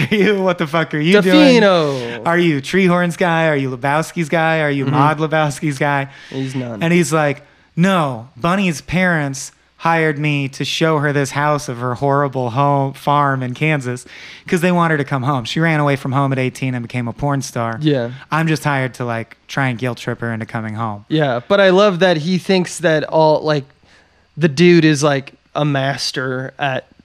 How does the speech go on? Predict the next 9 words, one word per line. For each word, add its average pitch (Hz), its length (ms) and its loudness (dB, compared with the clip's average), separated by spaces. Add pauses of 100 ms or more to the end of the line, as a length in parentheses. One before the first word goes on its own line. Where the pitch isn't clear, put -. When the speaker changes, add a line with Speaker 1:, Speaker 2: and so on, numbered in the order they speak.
(260)
Speaker 2:
being 143 220 -2
a 131 60 -4
private 131 400 -4
dick. 143 340 -4
Like, 143 240 -4
he, 143 220 2
Speaker 1:
Right. 131 400 0
Speaker 2:
he's 156 100 -4
like, 156 160 -2